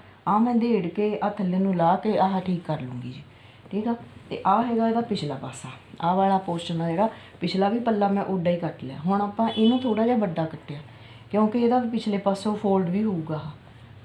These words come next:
ਪਿਛਲਾ ਫੱਟਾ ਮੁੜੂਗਾ ਨਾ ਇੰਨਾ, ਉਨਾ ਮੈਂ ਵੱਧ ਰੱਖ ਲਿਆ ਇਹ,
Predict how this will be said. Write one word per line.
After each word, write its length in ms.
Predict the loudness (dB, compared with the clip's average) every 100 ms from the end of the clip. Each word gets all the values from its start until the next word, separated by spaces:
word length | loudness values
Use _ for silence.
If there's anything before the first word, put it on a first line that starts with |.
| -6
ਪਿਛਲਾ 280 | -2 0
ਫੱਟਾ 300 | 0 -2 0
ਮੁੜੂਗਾ 340 | 2 0 0 2
ਨਾ 100 | 2
ਇੰਨਾ, 260 | 4 2 -2 -16 -20 -4
ਉਨਾ 280 | 4 6 8
ਮੈਂ 140 | 6
ਵੱਧ 260 | 4 2 4
ਰੱਖ 260 | 2 0 -6
ਲਿਆ 160 |
ਇਹ, 60 | -8